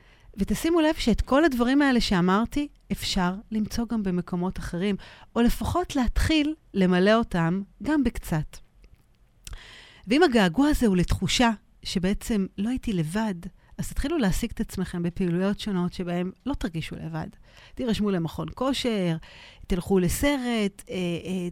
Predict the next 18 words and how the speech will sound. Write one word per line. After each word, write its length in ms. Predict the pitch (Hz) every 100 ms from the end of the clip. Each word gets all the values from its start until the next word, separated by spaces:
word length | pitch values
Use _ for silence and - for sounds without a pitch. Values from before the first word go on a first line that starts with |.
| -
ת-, 60 | -
תאמצו 360 | - 202 - 294
איזה 180 | 294 262
תחביב 640 | - 160 - 151 302 339 -
כזה 320 | 311 247 262
או 60 | 247
אחר, 400 | - 240 220 196 - - - - - -
ותזכרו 1300 | 175 190 214 - _ _ - _ _ - - 247 302
שאנחנו 720 | 349 330 302 - 214 202 - 190
מתגעגעים 640 | 190 - 180 160 196 254
למשהו 480 | 233 185 226 - 220
שקרה 560 | - - - 160 190 240
כבר. 280 | - - 156 170 - - - -
זה 140 | - 196
בעצם, 800 | 190 269 233 - 254 254 247 240 - - - - _ _ - -
הוא 80 |
שייך 280 | - 269 -
לעבר, 400 | 302 196 185 254